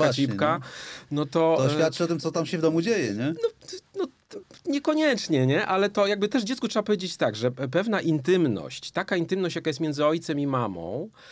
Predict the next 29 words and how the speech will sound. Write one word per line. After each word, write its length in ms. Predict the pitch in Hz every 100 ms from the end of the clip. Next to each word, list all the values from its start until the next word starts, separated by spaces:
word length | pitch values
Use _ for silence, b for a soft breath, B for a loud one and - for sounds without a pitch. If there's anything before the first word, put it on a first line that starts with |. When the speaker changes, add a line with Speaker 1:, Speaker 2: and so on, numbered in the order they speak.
| B B _
Speaker 2:
mm, 560 | 127 127 131 135 131 135 131 127
to 100 | 170
jest 220 | 233 165
zarezerwowana 1000 | 180 170 160 160 156 151 160 170 165 160
do, 440 | 143 147 143 143 139 139 135 135 131
e, 40 |
właśnie 400 | 123 135 143 151
do 140 | 131 139
tego, 300 | 143 139 135
że 300 | 127 131 127
to 100 | 135
jest 180 | 113 -
takie 240 | 107 -
nasze, 720 | 101 131 156 131 147 131 127 127 B B B
nie 300 | 123 123 139
okazujemy 600 | 139 151 131 135 147 165
pewnych 360 | 131 143 135 127
rze-, 100 | 131
no 60 | 165
nie 140 | 185
ściągamy 460 | - 165 160 156 135
majtek 480 | 139 143 135 131
na 120 | 127 117
przykład 460 | - 110 120 107
w, 340 | - 104 104 104 B B B
w 60 | -
przedszkolu, 920 | - 120 - - 131 139 131 123 123 127 B B
czy 220 | - - 104
w, 180 | 95